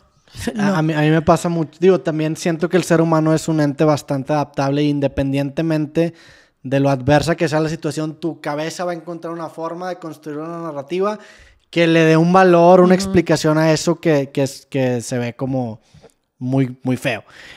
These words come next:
Speaker 1: Entonces también me gusta eso y, y también hay ejercicios, por ejemplo, el estoicismo tiene un ejercicio que se llama el premeditario malorum, que es,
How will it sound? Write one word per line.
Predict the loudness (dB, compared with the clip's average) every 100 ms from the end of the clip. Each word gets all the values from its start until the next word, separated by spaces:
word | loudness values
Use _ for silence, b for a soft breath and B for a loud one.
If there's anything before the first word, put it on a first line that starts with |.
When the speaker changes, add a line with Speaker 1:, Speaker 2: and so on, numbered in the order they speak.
| B
Speaker 1:
Entonces | -2 0
también | 2 4 6 6
me | 6
gusta | 8 6 6 6
eso | 6 4
y, | 2
y | 0
también | -4 -2 -2
hay | -2
ejercicios, | -2 -4 -4 -4
por | -4 -4
ejemplo, | -2 -2
el |
estoicismo | -2 -4 -6 -8 -10
tiene | -10
un | -12
ejercicio | -12 -14 -14
que | -12
se |
llama | -12
el |
premeditario | -10 -8 -8 -8 -8 -8
malorum, | -6 -6 -6 -8
que | -8
es, | -8